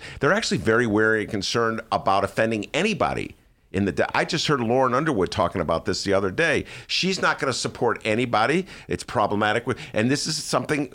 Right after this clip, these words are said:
every candidate that is running for office right now that comes into the studio and I ask,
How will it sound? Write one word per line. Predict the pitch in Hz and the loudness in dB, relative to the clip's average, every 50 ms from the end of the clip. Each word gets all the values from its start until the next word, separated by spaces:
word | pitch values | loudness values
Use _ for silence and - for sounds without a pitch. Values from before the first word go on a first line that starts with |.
| - - | -8 -2
every | - 151 208 220 302 311 311 311 - - - _ - | 0 0 2 4 4 4 4 2 0 -6 -12 _ -4
candidate | - - 180 165 139 110 87 87 85 73 - - | -2 0 2 2 2 2 2 2 0 0 0 -2
that | 101 90 - - - - | -2 -2 -4 -6 -10 -8
is | 104 92 | -4 -2
running | 98 113 135 185 190 | 0 0 0 0 -2
for | - - 156 - - | -2 -2 -2 0 2
office | 104 101 90 - 107 85 - - | 2 2 2 2 -2 -4 0 2
right | 98 113 135 - | 2 2 2 2
now | 123 117 104 | 0 0 0
that | 78 78 | 0 0
comes | - 113 113 117 120 | -2 -2 -2 -2 -2
into | 143 143 135 | -2 -2 -2
the | 123 | -2
studio | - - - 135 127 113 98 85 80 80 76 | -4 -4 -2 -2 0 0 2 2 2 2 2
and | 78 87 | 0 0
I | 101 117 | 2 2
ask, | 123 131 117 107 104 - - | 2 2 2 2 0 -2 -8